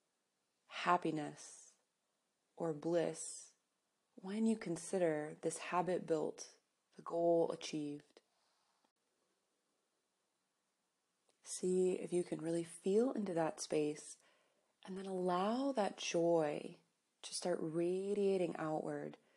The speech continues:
filling your entire being, your physical form, and then radiating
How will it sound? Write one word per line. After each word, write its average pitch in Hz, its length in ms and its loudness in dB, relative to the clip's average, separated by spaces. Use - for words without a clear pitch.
filling 208 540 0
your 180 120 0
entire 180 560 0
being, 160 560 -2
your 170 120 -12
physical 190 520 0
form, 165 680 -2
and 180 100 -8
then 180 260 -2
radiating 220 640 4